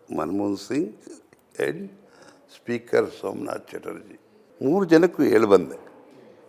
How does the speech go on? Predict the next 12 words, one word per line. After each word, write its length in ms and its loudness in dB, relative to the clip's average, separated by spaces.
"ಹಿಂಗಿಂಗೆ, 800 -2
this 200 -4
is 160 -6
the 60 6
reason 540 -6
I 100 -8
can't 380 -4
sit 280 -8
in 60 -10
A 100 -6
C 180 -10
room. 220 -10